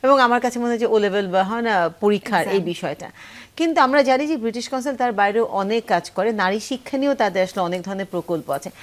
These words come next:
Speaker 1: এই মুহূর্তে আসলে তারা কি কাজ করছে?
Speaker 2: আহ, আমাদের যেমন যেভাবে কাজ হয়, আমি যেমন কাজ করি যে এডুকেশন টিম আর হায়ার এডুকেশন টিমে, তো আমি হায়ার এডুকেশনের পার্সপেক্টিভ থেকে বলতে পারি, আর সমৃদ্ধা যেহেতু স্কুল এডুকেশন নিয়ে কাজ করে ব্রিটিশ কাউন্সিলের, ওখান থেকে বলবে।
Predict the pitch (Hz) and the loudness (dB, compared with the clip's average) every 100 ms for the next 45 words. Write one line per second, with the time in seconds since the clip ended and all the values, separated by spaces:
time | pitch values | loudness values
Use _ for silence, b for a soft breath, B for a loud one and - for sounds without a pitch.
0 | B B 269 277 277 247 214 220 180 160 | B B 2 4 4 2 0 0 0 0
1 | 165 165 107 - - - - - B B | -2 -6 -6 -8 -14 -16 -18 -18 B B
2 | B B - - 240 226 220 - 214 233 | B B -16 -6 -2 0 -2 -2 -4 -4
3 | 254 302 294 311 320 294 262 277 277 269 | -4 -6 -8 -8 -6 -8 -6 -6 -6 -4
4 | 233 233 240 226 202 214 240 240 240 240 | -4 -4 -4 -2 -2 -2 -2 -2 -4 -2
5 | 208 - 240 226 214 220 202 208 202 226 | -4 -4 -8 -6 -4 -6 -6 -8 -8 -8
6 | 214 208 214 214 180 185 190 185 185 196 | -8 -8 -6 -6 -6 -8 -12 -12 -12 -12
7 | 190 196 196 254 B B B B - 208 | -12 -12 -12 -14 B B B B -8 -4
8 | 185 208 247 254 208 208 220 214 233 220 | -2 -2 -2 0 -2 -2 -6 -6 -6 -6
9 | 202 202 202 - 208 - 208 202 180 170 | -8 -8 -10 -12 -14 -12 -10 -10 -10 -10
10 | - 170 196 240 185 190 202 196 208 208 | -10 -10 -8 -6 -6 -6 -6 -8 -8 -8
11 | 208 214 208 - 208 196 202 196 190 214 | -10 -8 -10 -6 -6 -6 -6 -8 -8 -8
12 | 202 185 180 175 - 190 196 - - 170 | -8 -6 -8 -8 -8 -10 -10 -14 -12 -10
13 | 165 208 208 214 175 190 185 185 202 202 | -10 -10 -10 -8 -10 -10 -12 -14 -12 -14
14 | 190 | -14